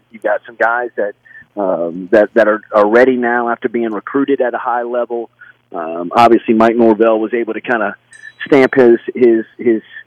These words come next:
his time in, in, in Tallahassee last year with the season that he had. And, you know, both come in with that high expectations this season. I think L S U's got a great mile marker to look back on last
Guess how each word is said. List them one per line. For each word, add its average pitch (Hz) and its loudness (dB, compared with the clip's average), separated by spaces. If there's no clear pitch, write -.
his 117 0
time 120 2
in, 110 -2
in, 110 -2
in 113 -4
Tallahassee 120 4
last 107 -2
year 117 -4
with 113 -6
the - -14
season 123 -2
that 107 -4
he 101 -6
had. 107 2
And, 110 -8
you 151 0
know, 131 4
both 139 2
come 156 -4
in 156 -4
with 143 -6
that 139 0
high 147 -6
expectations 151 -6
this 147 -4
season. 123 -8
I 139 -2
think 196 -4
L 190 0
S 160 -6
U's 175 -14
got 151 -4
a 127 -10
great 147 -4
mile 131 -4
marker 120 -8
to 107 -10
look 120 -8
back 120 -6
on 110 -8
last 107 -8